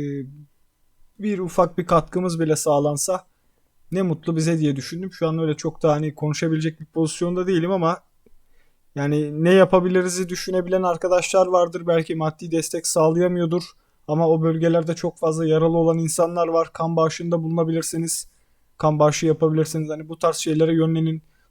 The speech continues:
Dolandırıcılardan veyahut da işte nevdü belirsiz sitelerden vesairelerden uzak durun. Eğer gönüllü olarak oraya bölgeye ulaşıp yardım ulaştırmak isteyen arkadaşlar varsa yani kendi araçlarınıza gidiyorsanız lütfen dikkat edin. Yani yolları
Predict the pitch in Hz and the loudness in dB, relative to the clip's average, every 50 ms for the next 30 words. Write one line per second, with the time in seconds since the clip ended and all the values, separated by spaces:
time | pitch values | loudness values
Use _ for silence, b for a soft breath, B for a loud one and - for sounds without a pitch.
0 | _ _ 151 156 160 175 170 175 170 170 165 160 165 165 170 165 170 160 170 170 | _ _ 4 6 6 6 6 4 2 -2 -2 -2 0 2 4 4 4 4 4 2
1 | 170 170 160 - 165 160 160 160 160 - - 175 165 160 - - - 160 160 165 | 2 0 -2 -4 0 0 2 2 0 0 2 2 2 2 0 -2 2 4 4 4
2 | 160 160 170 165 165 160 170 165 160 165 165 165 156 - 170 156 - - - 170 | 4 2 0 -2 -2 0 0 0 0 0 0 0 -2 -6 -8 -8 -6 -2 0 2
3 | 160 165 160 156 165 160 160 156 156 151 - 170 160 160 160 160 156 165 160 156 | 2 2 2 2 0 0 0 0 0 0 2 2 2 2 2 2 2 0 -4 -6
4 | 160 156 151 170 165 165 _ - 156 151 160 160 156 - _ _ _ _ _ _ | -10 -4 -2 0 0 0 _ -2 -2 0 -2 -2 -6 -10 _ _ _ _ _ _
5 | _ _ _ _ _ - 139 143 156 156 160 151 156 156 160 170 170 175 180 175 | _ _ _ _ _ -2 2 4 4 4 4 4 4 4 4 2 2 2 2 4
6 | 170 175 170 170 170 - - - _ _ - 165 165 170 165 151 143 156 156 160 | 6 6 6 4 2 0 -6 -18 _ _ -2 2 4 4 4 4 4 4 4 4
7 | 160 165 170 175 165 165 165 170 151 - 175 - _ 165 160 151 156 156 165 175 | 4 2 2 2 4 4 2 2 2 0 -4 -6 _ 4 6 6 6 4 2 0
8 | 170 165 170 165 156 - - 175 160 165 160 - - - 175 175 175 165 160 160 | 2 2 2 2 2 0 -4 -6 -6 -6 -6 -6 -4 -4 -2 0 0 0 0 0
9 | 175 170 175 160 - 185 170 160 170 175 165 156 - 180 175 175 - - - - | 2 2 2 2 2 2 2 4 4 4 2 2 2 0 0 0 -2 -8 -16 -20
10 | _ _ _ _ - 131 139 151 156 156 - - 156 160 165 170 170 170 170 170 | _ _ _ _ 0 2 2 2 2 0 2 2 2 4 4 4 4 4 4 2
11 | 165 - 180 170 170 175 170 165 175 160 170 170 175 170 160 - 180 170 165 156 | 0 2 2 2 2 2 -2 -6 -8 -8 -6 -6 -6 -6 -6 -6 -8 -8 -8 -10
12 | 160 156 - - 175 165 160 151 156 - - 175 165 - 165 156 160 160 165 151 | -10 -12 -2 0 0 0 0 -2 -8 -4 -4 -2 -2 -2 -2 -2 -2 -2 -2 -2
13 | 147 139 151 147 151 156 160 156 160 165 170 170 175 175 - | -2 -2 -2 2 4 4 6 6 6 4 4 4 2 -2 -4